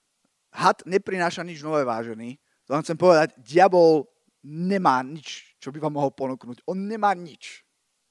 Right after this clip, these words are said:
Akože to, čo ponúka, to sú dosť trapošiny a, a, a, a katastrofálne veci, ale, ale on nemá nič, čo ponúknuť. Tak je to s diablom vždy.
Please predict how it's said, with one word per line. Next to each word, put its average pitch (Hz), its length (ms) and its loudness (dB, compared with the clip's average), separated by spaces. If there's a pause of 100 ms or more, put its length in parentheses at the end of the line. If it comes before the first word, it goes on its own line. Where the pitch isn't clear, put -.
(420)
Akože 190 320 -2
to, 226 120 6
čo 208 120 2
ponúka, 208 480 4
to 185 120 -12
sú 175 120 -8
dosť 180 200 -4
trapošiny 147 640 -2 (920)
a, 135 280 0
a, 135 180 0 (140)
a, - 160 -6
a 127 140 -8 (300)
katastrofálne 131 720 -2
veci, 127 280 -2 (560)
ale, 143 720 2
ale 143 400 0
on 160 120 -4
nemá 202 360 2
nič, - 560 -8
čo - 160 0
ponúknuť. 156 560 -4
Tak 139 240 -6
je - 20 -10
to 143 140 -14
s 131 80 -20
diablom 151 400 -2
vždy. 127 320 -8